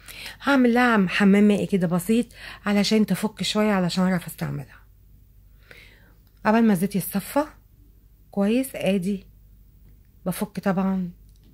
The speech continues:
ال-، زبده الشيا في حمام مائي كده،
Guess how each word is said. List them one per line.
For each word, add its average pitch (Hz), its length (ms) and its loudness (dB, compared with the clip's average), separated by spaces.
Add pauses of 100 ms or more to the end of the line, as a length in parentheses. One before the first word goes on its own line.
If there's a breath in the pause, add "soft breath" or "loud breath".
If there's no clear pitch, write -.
(160)
ال-، 165 380 0
زبده 170 280 -4
الشيا 214 400 0 (380 loud breath)
في - 120 -4
حمام 185 440 4
مائي 185 280 2
كده، 214 380 -2